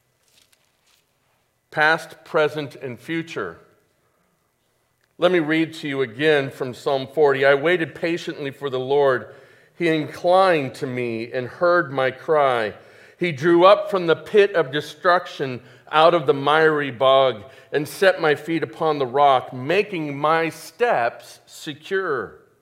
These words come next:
He put a new song in my mouth, a song of praise to our God. Many will see and fear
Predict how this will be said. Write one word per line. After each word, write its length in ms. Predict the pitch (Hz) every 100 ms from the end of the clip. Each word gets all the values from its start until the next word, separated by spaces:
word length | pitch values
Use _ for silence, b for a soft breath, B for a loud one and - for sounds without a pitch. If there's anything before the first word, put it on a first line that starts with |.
| b b b
He 140 | - 196
put 220 | 233 208
a 60 |
new 280 | 202 214 285
song 480 | 285 - 180 160 151
in 140 | 156
my 180 | 151 151
mouth, 840 | 147 160 185 147 117 98 - - _ _ _ _ _ _ _ _ _ _ _ _ _ _ -
a 80 | -
song 380 | - 160 151 139
of 160 | 110
praise 600 | - - 156 143 123 107 -
to 200 | 131 113
our 140 | 107
God. 520 | 92 113 110 101 87 b b b b -
Many 340 | 143 170 165
will 180 | 143 139
see 640 | - - 202 156 123 113 117
and 200 | 120 113
fear 720 | - 180 151 120 104 95